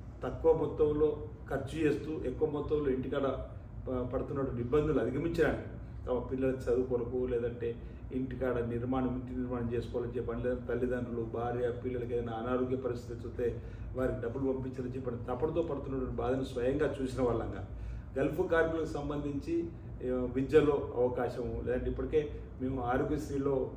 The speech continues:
పేదవాళ్ళకు ఉచితంగా ఆరో-, ఇస్తున్నాం. అలాంటివి ఇంకా గల్ఫ్లో ఉన్నటువంటి వారి కోసం ప్రత్యేకమైనటువంటి కార్యక్రమాలు కూడా అమలు చేయడం కోసం ఒక రూపకల్పన చేయాలని చెప్పిన ఆలోచన ఉంది. గల్ఫ్ ఆ, ఆ విధంగా, అంటే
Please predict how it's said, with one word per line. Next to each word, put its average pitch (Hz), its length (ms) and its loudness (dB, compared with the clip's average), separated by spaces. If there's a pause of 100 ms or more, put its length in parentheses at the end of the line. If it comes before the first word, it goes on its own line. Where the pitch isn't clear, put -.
పేదవాళ్ళకు 135 440 2
ఉచితంగా 131 600 -2
ఆరో-, 117 320 0
ఇస్తున్నాం. 113 380 -4 (340)
అలాంటివి 165 440 6
ఇంకా 147 180 2
గల్ఫ్లో 139 540 2
ఉన్నటువంటి 147 380 2
వారి 131 460 0
కోసం 131 280 0
ప్రత్యేకమైనటువంటి 135 1160 0 (440)
కార్యక్రమాలు 151 480 2
కూడా 151 160 2
అమలు 139 240 0
చేయడం 131 280 4
కోసం 127 220 -4
ఒక 120 200 -6
రూపకల్పన 131 460 0
చేయాలని 120 320 2
చెప్పిన 113 240 -6
ఆలోచన 113 360 -2
ఉంది. 110 260 -6 (400)
గల్ఫ్ 135 240 2
ఆ, 123 60 0 (120)
ఆ 135 80 4
విధంగా, 170 580 4
అంటే 131 460 0